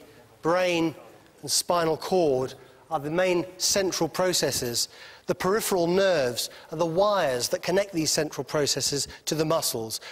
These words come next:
The peripheral nerves take movement signals down to groups of muscles to induce a particular type of movement,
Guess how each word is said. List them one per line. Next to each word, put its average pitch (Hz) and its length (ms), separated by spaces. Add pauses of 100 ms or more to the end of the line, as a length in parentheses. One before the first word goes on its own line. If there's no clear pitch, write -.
(140)
The 151 80
peripheral 190 460
nerves 175 480 (220)
take 175 220
movement 175 540
signals 143 540 (240)
down 185 320
to 156 140
groups 185 500
of 156 80
muscles 156 460
to 151 200 (220)
induce 151 320
a 147 60
particular - 480
type 151 280
of 139 80
movement, 143 480